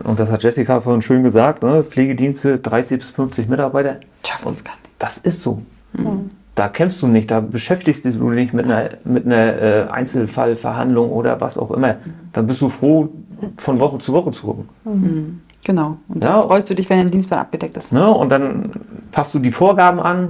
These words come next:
Speaker 1: und bist da froh und, und, und passt dein Unternehmen dementsprechend an. Also du machst ja gar nicht eigentlich, was du selber willst.
Speaker 2: Nee.
Speaker 1: Geht, geht, geht, geht nicht.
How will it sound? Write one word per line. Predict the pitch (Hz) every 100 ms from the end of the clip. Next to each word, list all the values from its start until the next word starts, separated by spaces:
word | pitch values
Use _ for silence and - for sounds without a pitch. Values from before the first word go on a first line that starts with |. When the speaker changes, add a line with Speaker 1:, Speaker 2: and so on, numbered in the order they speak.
| 170
Speaker 1:
und | 135
bist | 160 160
da | 147
froh | - 147 165
und, | 143
und, | 135 143
und | 123
passt | - 165 170
dein | 151
Unternehmen | 147 139 143 208 185
dementsprechend | 175 165 165 156 160 -
an. | 151
Also | - 123
du | 127 123 - -
machst | - 165 165
ja | 147
gar | 127 156
nicht | 175 151
eigentlich, | 151 160 156
was | 147
du | 143
selber | 131 220 185 107
willst. | 92 - - _
Speaker 2:
Nee. | 180 175 160 - - _ _ -
Speaker 1:
Geht, | - 294 -
geht, | 123
geht, | - - - - -
geht | 262 277
nicht. | 220